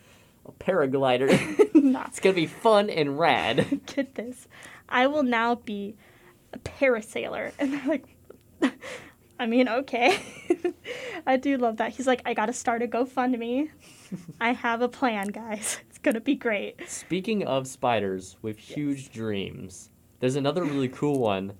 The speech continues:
Speaker 1: that it's like, it's like a scuba diving spider 'cause it can,
Speaker 2: Yes.
Speaker 1: like, it can take air bubbles and put it on its
Speaker 2: Ugh.
Speaker 1: head
Speaker 2: <laughs>
Speaker 1: and just swim around
Speaker 2: He's like
Speaker 1: underwater.
Speaker 2: <laughs> Octonaut. <laughs>
Speaker 1: Pretty mu-, like,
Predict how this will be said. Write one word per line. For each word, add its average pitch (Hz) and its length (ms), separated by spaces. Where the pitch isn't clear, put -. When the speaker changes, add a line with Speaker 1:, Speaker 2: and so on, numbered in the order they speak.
Speaker 1:
that 123 360
it's 131 280
like, 123 200
it's 123 140
like 123 100
a 117 40
scuba 139 460
diving 101 420
spider 104 580
'cause 110 160
it 110 120
can, 131 140
Speaker 2:
Yes. 120 60
Speaker 1:
like, 104 180
it 117 160
can 120 200
take 143 460
air 135 180
bubbles 107 600
and 110 160
put 135 180
it 139 160
on 120 200
its 120 100
Speaker 2:
Ugh. 277 160
Speaker 1:
head 107 460
Speaker 2:
<laughs> - 200
Speaker 1:
and 123 160
just 127 260
swim 151 320
around 147 420
Speaker 2:
He's 131 60
like - 60
Speaker 1:
underwater. 127 720
Speaker 2:
<laughs> - 40
Octonaut. 302 1160
<laughs> - 0
Speaker 1:
Pretty 180 260
mu-, 480 440
like, 160 180